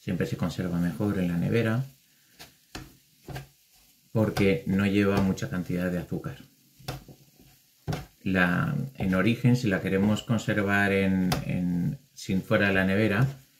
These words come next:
debería llevar la mitad del peso, la mitad del peso en, en azúcar. De, de la misma cantidad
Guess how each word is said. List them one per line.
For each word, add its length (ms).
debería 500
llevar 340
la 100
mitad 280
del 140
peso, 560
la 200
mitad 340
del 140
peso 400
en, 400
en 120
azúcar. 400
De, 400
de 140
la 100
misma 300
cantidad 680